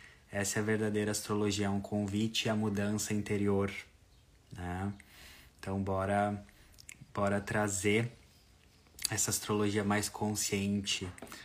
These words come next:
a astrologia da autorresponsabilidade, que eu sempre falo, você como ser responsável da sua vida e não a astrologia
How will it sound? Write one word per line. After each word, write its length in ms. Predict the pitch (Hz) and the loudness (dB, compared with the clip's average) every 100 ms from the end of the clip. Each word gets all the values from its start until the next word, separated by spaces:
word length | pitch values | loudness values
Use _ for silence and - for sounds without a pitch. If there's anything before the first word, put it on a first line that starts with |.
| - | -10
a 60 | 104 | -6
astrologia 540 | - 107 107 107 113 | -2 2 4 4 6
da 120 | 113 | 6
autorresponsabilidade, 1500 | 110 110 107 107 - 110 - 104 101 104 98 95 98 95 92 - - | 6 4 -2 -4 -4 -4 0 0 0 -2 2 2 2 0 -4 -8 -12
que 120 | - | -4
eu 60 | 101 | -2
sempre 260 | - 98 - | -2 -4 -6
falo, 500 | - 98 98 95 92 - - - - | -2 2 2 0 -6 -16 -20 -20 -4
você 480 | 107 104 - 107 113 | -2 0 0 2 2
como 300 | 117 110 110 | 0 0 0
ser 360 | 110 - 104 101 | 0 2 2 2
responsável 1120 | 110 104 - 107 - 92 95 98 104 104 104 - - - | -2 -4 -2 -2 -2 0 2 2 0 0 -2 -10 -20 -10
da 160 | 101 101 | -4 -2
sua 260 | - 107 101 | -2 -2 -2
vida 400 | 95 104 98 98 | -2 -2 0 -2
e 60 | |
não 240 | 98 101 107 | -2 0 -2
a 60 | |
astrologia 1000 | 113 - 107 107 101 95 95 104 113 117 | -4 -2 0 2 2 0 0 2 2 0